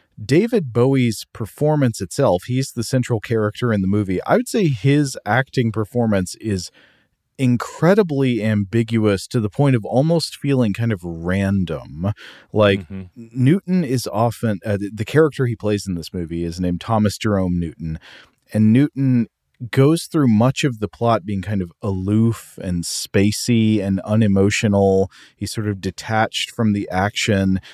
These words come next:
Speaker 1: He doesn't display a lot of emotion. And then there are suddenly moments when he does display a lot of emotion, and they're not always what you'd really expect based on the context of the scene or the dra-, the dramatic arc of the film as a whole. The way he sort of,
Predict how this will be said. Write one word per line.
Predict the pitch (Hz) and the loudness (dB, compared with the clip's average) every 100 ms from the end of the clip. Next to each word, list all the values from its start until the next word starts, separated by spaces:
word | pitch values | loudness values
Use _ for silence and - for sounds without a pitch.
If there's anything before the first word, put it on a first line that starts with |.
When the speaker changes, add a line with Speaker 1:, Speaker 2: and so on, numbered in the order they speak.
| _ | _
Speaker 1:
He | - | -4
doesn't | 104 110 131 101 | 2 2 2 -4
display | 107 - - 107 | -8 -8 0 2
a | 107 | 2
lot | 104 104 | 2 2
of | 98 | 0
emotion. | 95 98 107 - 110 | -2 0 0 2 2
And | 107 135 | 4 4
then | 196 | 4
there | 175 | 2
are | 127 | 2
suddenly | - 190 220 165 120 - | 0 0 0 -2 -2 -2
moments | 123 127 117 110 | 0 2 2 2
when | 113 | 2
he | 117 | 0
does | 90 110 160 220 | 0 2 2 0
display | - - - 98 | -6 -6 -2 0
a | 92 | 2
lot | 92 | 0
of | 90 | 0
emotion, | 92 90 87 95 90 - _ - | -2 -2 -2 -2 -2 -4 _ -2
and | 123 131 | 4 6
they're | 120 | 6
not | 131 226 - | 4 2 0
always | 151 175 165 123 | -2 0 -2 -2
what | 131 - | -4 -4
you'd | 131 110 | -4 -2
really | 135 139 - | -2 -2 -6
expect | 107 - - - 175 127 107 | -8 -8 -6 -2 -2 -2 -4
based | 104 104 - | -2 -2 0
on | 117 | 0
the | 98 | 0
context | - 123 117 113 113 - | -2 0 0 0 -2 -4
of | 110 82 | -8 -8
the | |
scene | 85 - 156 131 95 98 | -6 -2 2 4 2 0
or | 113 120 117 | 0 0 0
the | 104 | -4
dra-, | - 110 101 85 85 | -4 0 0 0 -6
the | 95 | -6
dramatic | 104 101 117 131 - | -2 0 2 0 0
arc | 98 90 - - - - _ - | 0 0 -4 -16 -20 -20 _ -4
of | 104 | -2
the | 104 | -2
film | - 120 110 | 0 2 2
as | 104 | 2
a | 87 | -2
whole. | - 156 131 87 82 _ _ - | 2 2 4 0 -4 _ _ -4
The | 113 | 0
way | 127 165 | 2 0
he | - 147 | 0 -2
sort | - 135 | 0 0
of, | 110 | -2